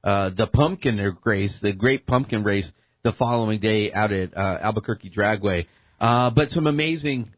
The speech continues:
some amazing vehicles, uh, that we've got coming out. Uh, you know, we've got some cool stuff like a,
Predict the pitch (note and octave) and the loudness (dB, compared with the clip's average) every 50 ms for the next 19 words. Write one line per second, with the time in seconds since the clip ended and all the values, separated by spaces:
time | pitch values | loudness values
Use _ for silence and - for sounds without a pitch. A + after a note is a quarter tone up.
0 | _ - - C#3+ B2+ B2+ B2+ C3 C3+ D3 C#3+ C#3+ C3+ B2+ A2 G2 B2+ B2+ B2 A#2+ | _ -2 -2 0 2 2 2 2 0 0 0 -2 -4 -4 -2 0 0 0 0 0
1 | - A#2 G#2+ G2+ G2+ - _ _ _ _ _ _ - A2 A2+ A2 A2 A2 G2+ G#2+ | 0 -2 0 -2 -2 -8 _ _ _ _ _ _ -2 0 2 2 2 0 0 2
2 | A#2+ A#2+ A#2+ A2 B2+ A#2+ A2+ - - C#3 A#2+ A#2 A2+ A2 G#2+ G2+ G2+ - - - | 2 2 2 2 0 0 0 0 -2 -2 0 0 0 0 0 -2 -4 -4 -4 -2
3 | A2 A2 A2 G#2+ G#2 G#2+ G#2 - - C3+ B2+ A#2 A2+ A2+ C3 C3 B2 D3+ C3+ B2+ | 0 0 0 0 0 -2 -4 -2 0 0 2 2 2 0 -2 -2 0 0 0 0
4 | A#2+ - _ _ _ _ _ _ _ _ _ _ _ - A#2+ - C#3 B2+ A#2+ - | -2 -4 _ _ _ _ _ _ _ _ _ _ _ -8 -4 -2 -2 -2 0 0
5 | E3 D#3+ D3+ - - D3+ C#3 C#3+ - - B2+ B2+ B2 A2+ - A#2+ A2+ A#2 A2+ A2+ | 0 0 0 0 0 0 0 0 -2 -2 0 0 0 0 0 0 0 2 2 2
6 | A2 A2 G2+ D#2 G#2+ G#2 G2+ G2+ | 0 0 -2 -2 -2 -2 -2 -2